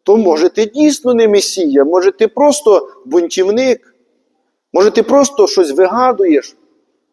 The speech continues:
Бо ж питався Ісус Христос: «За кого мене вважають?» Одні кажуть: «За Івана Хрестителя», інші — «за Ілью», інші ще, е, ще за якогось пророка. Петро тільки сказав, що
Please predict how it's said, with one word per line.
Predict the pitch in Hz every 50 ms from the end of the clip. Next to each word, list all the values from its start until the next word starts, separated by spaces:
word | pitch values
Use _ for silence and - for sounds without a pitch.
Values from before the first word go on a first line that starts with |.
| _ _ _ _ _ _ _ _ _ -
Бо | 139 175 196
ж | 190 196
питався | - 233 240 240 285 277 254 196 - - 190
Ісус | 196 - 220 202 -
Христос: | - 196 196 - - 220 196 156 - - _
«За | - 117 131 175 185
кого | 180 - - 294 269 220 185 170
мене | 165 165 160 170 175
вважають?» | 165 160 156 151 - 147 127 120 92 - _ _ _ _ _ _ _ _ _ _ _ _ _ _ _ _ _ _ _ _
Одні | - 180 190 226 277 254
кажуть: | - 233 185 165 151 143
«За | 156 160
Івана | 160 175 180 165 151 147
Хрестителя», | - - 131 127 - - 254 269 269 254 233 254 208 190 190 180
інші — | 185 - 247 254 - - 160 151
«за | 139 147 139
Ілью», | 135 127 123 135 180 240 262 247 226 202 180 _ _ _ _ _ _ _ _ _ _ _ _ _
інші | - 247 262 - - 170
ще, | - - 151 135 - - - - -
е, | 135 135 131 127 131 127 131 156 - -
ще | - - - 226 233 220
за | 208 208
якогось | 208 202 196 190 180 190
пророка. | - 196 185 185 180 170 - - 151 139 _ _ _ _ _ _ _ _ _ _ _ _ _ _ _ _ _ _ _ _ _ _ _ _ -
Петро | 196 208 202 277 269 240
тільки | - - 180 - 175 165
сказав, | - - 175 165 160 170 214 226 233 214 208
що | - - - - 170 170 170 160 160 156 160